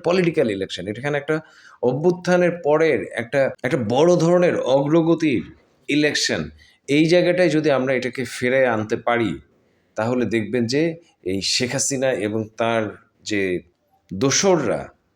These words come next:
তারা আসলে তাদের এই অপরাজনীতির, আহ, কোনো সুযোগ, কোনো সুযোগ আগামী একশো বছরে আসলে বাংলাদেশে পাবে না। তো আমি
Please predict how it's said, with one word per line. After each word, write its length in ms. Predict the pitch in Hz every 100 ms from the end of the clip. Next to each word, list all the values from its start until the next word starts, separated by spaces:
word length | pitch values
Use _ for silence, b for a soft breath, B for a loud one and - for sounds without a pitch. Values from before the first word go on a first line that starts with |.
| _ _ _ _ _ _ _
তারা 240 | 117 123 127
আসলে 320 | 120 139 175
তাদের 320 | 175 101 110
এই 280 | 98 92 -
অপরাজনীতির, 1300 | 123 139 - 160 151 131 120 120 123 120 120 85 - _ _ _ _ -
আহ, 100 | 92 -
কোনো 160 | 175
সুযোগ, 640 | 170 - 156 160 120 113 - _ _ _
কোনো 180 | 220 226
সুযোগ 580 | 185 160 139 123 85 - b b -
আগামী 340 | 110 120 120
একশো 340 | 123 135 - 180
বছরে 340 | 143 143 127
আসলে 300 | 113 - 156
বাংলাদেশে 680 | 110 92 101 101 104 151 190 B B B B B _
পাবে 260 | - 104 85
না। 220 | 69 - _ _ _ _ _ _ -
তো 80 | 120
আমি 560 | 123 139 139 135 120